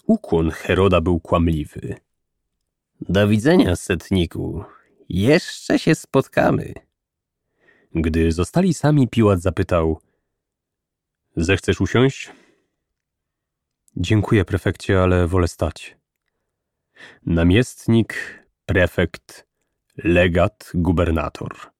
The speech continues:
Stanowisko Piłata miało wiele tytułów,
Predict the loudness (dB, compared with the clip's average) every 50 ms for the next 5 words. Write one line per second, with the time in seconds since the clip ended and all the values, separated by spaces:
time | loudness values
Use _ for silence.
0 | _ _ _ _ _ _ _ _ -20 -20 -20 -20 -20 -10 -4 0 2 4 4 4
1 | 2 0 0 0 -2 -2 2 2 2 4 4 4 2 2 2 2 4 4 4 4
2 | 4 4 2 2 4 4 4 4 2 0 -4 -6 -6 -2 0 2 4 4 2 2
3 | 0